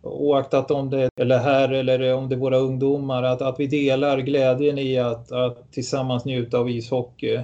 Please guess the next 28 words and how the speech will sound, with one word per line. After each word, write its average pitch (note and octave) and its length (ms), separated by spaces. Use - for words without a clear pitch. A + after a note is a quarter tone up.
Jag, C#3+ 380
jag C#3+ 380
personligen D#3+ 560
tycker D3+ 320
jag C#3 240
bara C#3+ 180
längtar C#3 440
till D3 160
arenan C#3 480
och B2 80
få C#3 80
träffa C3+ 360
alla, B2+ 420
vandra D3+ 400
runt D#3+ 320
där D#3 120
nere D#3 240
i D3+ 80
gångarna D3 520
och C#3+ 120
träffa C#3+ 600
alla C#3+ 420
er C#3 220
som, C#3+ 380
som, C3+ 500
eh, C3 360
älskar B2+ 640
ishockey. C3 680